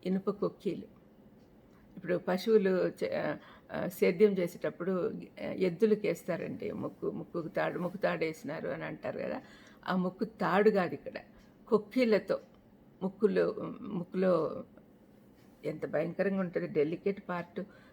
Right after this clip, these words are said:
దీంట్లో, ఉమ్, కొక్కీలతో లాక్కుపోయారంటే ఎంత భయంకరమైన పరిస్థితి అండి. అంటే,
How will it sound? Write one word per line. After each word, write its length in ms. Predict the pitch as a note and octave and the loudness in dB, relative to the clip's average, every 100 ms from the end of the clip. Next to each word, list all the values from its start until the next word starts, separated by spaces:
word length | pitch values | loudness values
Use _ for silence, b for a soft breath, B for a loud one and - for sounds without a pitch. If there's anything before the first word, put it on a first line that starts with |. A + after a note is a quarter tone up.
| B | B
దీంట్లో, 640 | F#3+ F#3 F#3 - G#3+ G3 - B B - | 2 2 2 2 2 2 -2 B B -10
ఉమ్, 300 | E3 D#2+ - - - - - - - - - - | -6 -4 -6 -10 -20 -20 -20 -20 -20 -20 -20 -2
కొక్కీలతో 640 | F#3 F3+ A#3 G#3 G#3 - | -2 0 2 4 2 0
లాక్కుపోయారంటే 880 | F#3+ C3+ F3 F#3 F#3 F3+ F3 E3+ E3 | 0 0 0 0 2 4 2 0 0
ఎంత 200 | D#3+ D3+ | 0 0
భయంకరమైన 560 | C#3 D3 E3 G3 F3+ E3+ | -2 -2 -2 -4 -4 -4
పరిస్థితి 540 | E3+ E3 - - - | -6 -8 -8 -14 -10
అండి. 220 | E3+ F#3 G#3+ - - - - - - - | -8 -8 -12 -14 -20 -20 -20 -20 -18 -10
అంటే, 420 | F3+ A#3+ C#4+ C4+ | -4 0 2 0